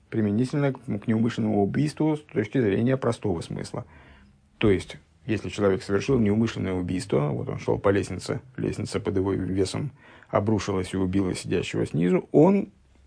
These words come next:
обязан уйти в изгнание. Он должен убежать в города-убежища. Ну, тема многократно проговоренная, поэтому щас распространяться особенно на эту тему не будем. «Широй месалтейра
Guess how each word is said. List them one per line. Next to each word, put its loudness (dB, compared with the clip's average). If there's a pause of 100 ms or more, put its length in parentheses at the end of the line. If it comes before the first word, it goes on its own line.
обязан 4 (220)
уйти 0
в 6
изгнание. 2 (580)
Он 2
должен 6
убежать 6
в 0
города-убежища. 2 (220)
Ну, -6
тема -2
многократно 0
проговоренная, 4
поэтому -2
щас -8
распространяться -4
особенно -2
на -2
эту -6
тему 2
не 6
будем. 0 (840)
«Широй 8
месалтейра 4